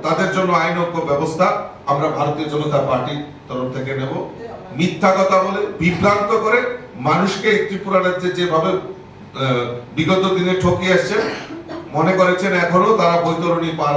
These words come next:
হওয়ার জন্য সেই মিথ্যার আশ্রয়কে ভর করে, নির্ভর করে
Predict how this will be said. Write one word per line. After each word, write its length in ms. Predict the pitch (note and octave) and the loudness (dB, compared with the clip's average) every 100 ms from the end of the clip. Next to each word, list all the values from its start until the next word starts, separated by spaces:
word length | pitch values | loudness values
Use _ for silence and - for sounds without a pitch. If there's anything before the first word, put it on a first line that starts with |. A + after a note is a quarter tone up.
| C#3 | 4
হওয়ার 180 | C#3+ C#3+ | 2 2
জন্য 140 | D#3+ G3+ A3+ - - - | -4 -4 -6 -8 -14 -4
সেই 140 | D#3 D3+ | -2 -2
মিথ্যার 360 | D3+ D3+ F3 F3 - | -4 0 2 2 2
আশ্রয়কে 460 | - D#3+ D#3+ F3+ A3 - - - - - C3 | 0 0 0 0 -2 -2 -8 -16 -20 -8 0
ভর 140 | C#3+ - | 2 2
করে, 140 | G3 F3 C#3+ | 0 0 0
নির্ভর 280 | D#3 F#3 G3+ F#3+ | -2 0 2 2
করে 160 | D#3 | 0